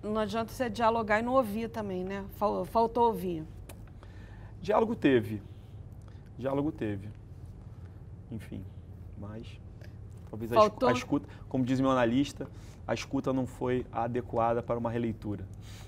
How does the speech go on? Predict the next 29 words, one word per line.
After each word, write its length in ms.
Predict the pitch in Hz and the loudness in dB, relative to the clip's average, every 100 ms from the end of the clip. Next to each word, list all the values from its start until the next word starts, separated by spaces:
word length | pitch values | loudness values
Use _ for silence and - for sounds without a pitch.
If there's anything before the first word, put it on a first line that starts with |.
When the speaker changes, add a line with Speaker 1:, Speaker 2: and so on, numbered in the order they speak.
| - | -2
Speaker 2:
<laughs> 840 | - - - - - - - - - - - - - - - 262 | 0 0 -2 -2 -2 -4 -4 -6 -10 -12 -14 -14 -16 -16 -4 4
Speaker 1:
E 280 | 311 339 359 - - | 6 4 0 -8 -4
agora 460 | 196 208 208 233 262 | 2 4 6 6 4
temos 560 | - 240 247 269 294 - | 0 2 6 6 4 2
também 640 | 247 220 208 220 269 277 - - | -2 2 2 2 -2 -6 -6 0
o 320 | 226 254 254 - | 0 0 -4 -6
novo 360 | - 208 220 220 | -2 0 0 -2
plano 280 | 247 240 247 | -2 0 0
diretor, 560 | 214 240 269 233 220 | -2 -2 -4 -2 -2
né? 200 | 220 220 | -2 -4
Será 320 | 226 240 233 269 | -2 -2 0 0
que 100 | 294 | -2
esse 160 | 277 | -4
problema 420 | - 247 240 254 | -2 -2 0 0
vai 120 | 247 254 | 0 -2
acontecer 500 | 254 240 247 - 254 | -4 -6 -6 -4 -2
com 140 | 262 | 0
o 20 | |
novo 300 | 247 247 226 | 2 2 0
plano 260 | 226 247 233 | -2 0 0
diretor 460 | 208 220 220 233 | 0 -2 0 -4
também? 520 | 220 214 208 254 302 320 - - - - - - - | -4 0 2 2 2 -2 -10 -14 -14 -14 -14 -8 -4
Speaker 2:
Então, 240 | 143 113 | 2 2
o 20 | |
novo 160 | 110 110 | 2 0
plano 200 | 127 120 | 0 2
diretor, 560 | 120 117 98 139 131 - - | 2 0 0 0 0 -2 -10
é, 480 | 110 107 107 107 98 - - - - | -6 -4 -2 -2 -2 -8 -12 -14 -12
é, 140 | - | -12